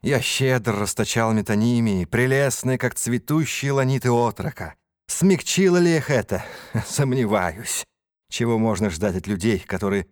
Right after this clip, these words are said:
поглощают невероятное количество пищи и отравляют себя табаком до такой степени, что даже писатели пишут свои сочинения, не выпуская трубки изо рта? Ну, была не была.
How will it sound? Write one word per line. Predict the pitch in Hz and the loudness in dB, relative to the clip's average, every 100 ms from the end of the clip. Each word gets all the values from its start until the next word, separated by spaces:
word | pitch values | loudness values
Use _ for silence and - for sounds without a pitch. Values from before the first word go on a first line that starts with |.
| _ | _
поглощают | - 110 117 104 - 123 113 104 | -4 0 0 0 -2 0 0 0
невероятное | 113 113 120 113 110 | 0 2 2 0 -2
количество | 107 110 113 104 - 107 | -2 -2 -2 -4 -4 -4
пищи | - 147 - 202 185 _ | -2 -2 -2 -2 -4 _
и | - | -2
отравляют | 170 120 123 123 - | 0 0 2 0 0
себя | 117 117 | -2 -2
табаком | 117 113 135 123 | 0 -2 0 0
до | 113 | 0
такой | 120 113 160 | -2 0 0
степени, | 151 - 156 139 117 113 95 - _ _ _ | 0 -2 0 2 2 2 0 -6 _ _ _
что | - 123 | -6 -2
даже | 127 123 131 | 0 0 -2
писатели | 131 120 139 135 - 107 | -4 -2 0 0 0 -2
пишут | 98 110 104 - | -2 -2 -4 -4
свои | 113 117 | -2 -2
сочинения, | - 107 - 110 139 131 110 92 - - | -2 -4 0 0 2 2 2 0 -4 -4
не | 123 | -2
выпуская | 127 120 127 - 127 110 | -2 -2 -6 -2 -2 0
трубки | 127 131 - 120 | -2 -2 -2 -4
изо | 117 117 | 0 0
рта? | 92 - 120 95 - _ _ _ _ | -2 -2 -2 -2 -8 _ _ _ _
Ну, | - 143 143 127 | -4 -2 0 0
была | 113 131 135 | 0 0 2
не | 120 | 2
была. | 110 110 117 110 | 2 2 2 0